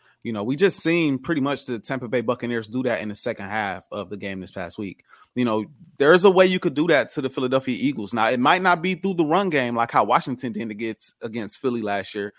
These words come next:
But again, you mix in the run, you mix in some screenplays here and there, some short passes,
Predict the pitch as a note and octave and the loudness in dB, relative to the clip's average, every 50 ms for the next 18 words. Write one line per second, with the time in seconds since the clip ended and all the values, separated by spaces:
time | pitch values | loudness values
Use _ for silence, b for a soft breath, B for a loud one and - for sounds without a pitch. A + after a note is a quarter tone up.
0 | b b b b b - D#3 D#3+ E3 D#3 G3+ G#3+ D3+ G#2 - - _ _ - G#2+ | b b b b b 0 2 2 2 2 0 0 0 0 -4 -8 _ _ -14 -10
1 | G#2+ A2 A#2+ B2 - - - C#3 C#3 C3+ C3+ C3 C3+ D3 D#3 E3 F#3 G3 F#3+ - | -8 -6 -6 -6 -6 -6 -6 -4 -4 -4 -2 -2 0 2 2 2 0 -2 -6 -8
2 | - G#2+ A2 A2+ A2+ G2+ - - B2+ A#2+ - - - G#2 - - - C#3+ C#3+ C#3+ | -8 -6 -6 -6 -6 -6 -8 -8 -6 -6 -6 -6 -6 -6 -6 -6 -4 -4 -4 -4
3 | C#3+ - D#3+ D3 D3 C#3+ - - D#3+ C#3+ C#3+ C#3+ C#3+ D3 D#3 - - G#2+ G2 - | -4 -4 -2 -2 -2 -2 -4 -4 -4 -4 -4 -2 -2 -4 -4 -4 -6 -10 -10 -6
4 | - C#3 B2 - - C3 C3 C3 B2 C3 - C#3 C#3+ - | -4 -4 -4 -4 -2 0 0 0 0 0 -4 -6 -8 -8